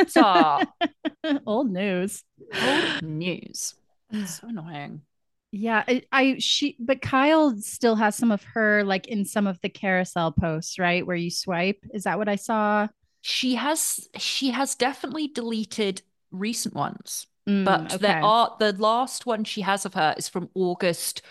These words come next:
Speaker 1: of last year.
Speaker 2: Oh,
Speaker 1: August
Speaker 2: wow.
Speaker 1: twenty-third, to be precise. And she had more
Speaker 2: <laughs>
Speaker 1: recent ones that she deleted.
Speaker 2: Hmm.
Speaker 1: Trouble in paradise, my friend. Trouble in
Speaker 2: <laughs>
Speaker 1: paradise.
Speaker 2: Indeed.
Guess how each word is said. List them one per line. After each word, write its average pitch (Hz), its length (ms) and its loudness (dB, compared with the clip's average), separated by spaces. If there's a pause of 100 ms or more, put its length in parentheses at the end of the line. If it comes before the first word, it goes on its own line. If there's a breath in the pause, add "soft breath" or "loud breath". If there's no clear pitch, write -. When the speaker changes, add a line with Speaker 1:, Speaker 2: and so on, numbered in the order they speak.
(100)
Speaker 1:
of 185 120 -8
last 170 400 2
year. 165 320 0 (320)
Speaker 2:
Oh, 190 100 4
Speaker 1:
August 160 220 2
Speaker 2:
wow. 165 360 2 (220)
Speaker 1:
twenty-third, 170 340 2
to - 100 -12
be 151 120 -8
precise. - 440 -2 (260 loud breath)
And 202 160 4
she 262 100 2
had 226 80 0
more 208 180 6
Speaker 2:
<laughs> - 0 -
Speaker 1:
recent 226 460 0
ones - 720 -2
that - 180 -6
she 202 180 -4
deleted. 247 640 -4 (580)
Speaker 2:
Hmm. 170 840 -4 (160)
Speaker 1:
Trouble 302 280 0
in 294 100 2
paradise, 254 600 2
my 151 100 -2
friend. 104 340 -4 (100)
Trouble 208 440 2
in 190 120 -2
Speaker 2:
<laughs> - 0 -
Speaker 1:
paradise. 151 680 -4
Speaker 2:
Indeed. 180 880 -2